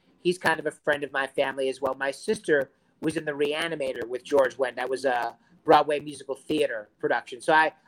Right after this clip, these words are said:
I've been on the road in New York with George and his family, and we got to know each other. So kind of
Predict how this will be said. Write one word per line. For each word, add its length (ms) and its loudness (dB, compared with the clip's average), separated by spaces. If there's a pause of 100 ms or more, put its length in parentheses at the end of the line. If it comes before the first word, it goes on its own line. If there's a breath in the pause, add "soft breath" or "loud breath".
(100)
I've 200 2
been 100 2
on 100 -4
the 100 -10
road 200 0
in 80 -14
New 100 -16
York 260 -2
with 120 -12
George 280 -2
and 100 -18
his 80 -14
family, 500 -4
and 80 -16 (300)
we 120 -4
got 180 -2
to 80 -20
know 140 -2
each 140 -6
other. 140 -2
So 160 -4
kind 220 0
of 80 -6